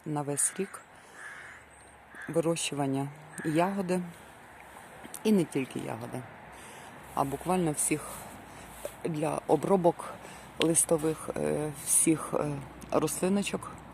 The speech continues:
дерев, кущів, що в мене є.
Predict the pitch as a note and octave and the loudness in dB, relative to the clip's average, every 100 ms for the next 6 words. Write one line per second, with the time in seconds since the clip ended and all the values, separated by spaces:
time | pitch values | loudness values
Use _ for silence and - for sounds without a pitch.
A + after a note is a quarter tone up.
0 | - C#3 D3 D3+ E3+ - - - - - | -6 0 2 2 0 -4 -16 -18 -18 -8
1 | D#3 C#3+ - D#3+ E3 - - - - - | -4 -2 -2 -4 -6 -16 -18 -8 -4 -2
2 | C3+ C#3 C#3+ B2+ | -2 -2 -2 -4